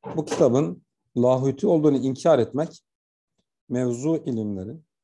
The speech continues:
şimdiki mevcut ilimlerin butlanını ileri sürmek kadar gülünçtür. Bütün ilimler batıl demek nasıl bir şeyse,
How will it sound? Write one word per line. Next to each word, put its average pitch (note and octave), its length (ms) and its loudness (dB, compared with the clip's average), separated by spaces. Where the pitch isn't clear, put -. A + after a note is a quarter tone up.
şimdiki A2+ 420 -10
mevcut A#2 400 -6
ilimlerin G2+ 720 -10
butlanını B2 840 0
ileri B2 300 -4
sürmek B2+ 480 -8
kadar B2+ 320 -6
gülünçtür. B2 840 -12
Bütün D3 200 -12
ilimler C3 420 -4
batıl B2+ 500 -4
demek A2+ 300 -8
nasıl C#3+ 260 -10
bir A2 60 -12
şeyse, D3 520 -6